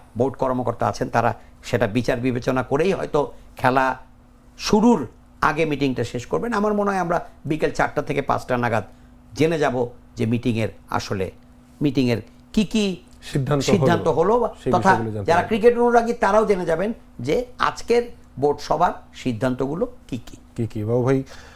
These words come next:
Speaker 2: আহ, আমরাও, আহ, প্রত্যাশা করছি যে খুব গুরুত্বপূর্ণ একটা মিটিং এবং, আহ, সন্ধ্যার মধ্যেই সেই, আহ, মিটিংয়ের মোটামুটি, আহ,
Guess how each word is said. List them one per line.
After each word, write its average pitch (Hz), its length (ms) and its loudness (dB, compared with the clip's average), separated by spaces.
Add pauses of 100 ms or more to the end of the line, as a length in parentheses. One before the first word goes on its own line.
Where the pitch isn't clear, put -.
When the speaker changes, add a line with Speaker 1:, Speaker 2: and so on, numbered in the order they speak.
(260)
Speaker 2:
আহ, 113 300 -4
আমরাও, 131 500 4
আহ, 117 120 2
প্রত্যাশা 123 400 -6
করছি 110 280 -6
যে 104 240 -4
খুব 139 140 -2
গুরুত্বপূর্ণ 117 440 -4
একটা 101 160 -4
মিটিং 113 280 -4
এবং, 107 280 -4
আহ, 101 220 -6
সন্ধ্যার 117 380 -2
মধ্যেই 120 360 0
সেই, 120 380 -2
আহ, 104 140 -6
মিটিংয়ের 113 480 -2 (280)
মোটামুটি, 120 480 0
আহ, 104 360 -4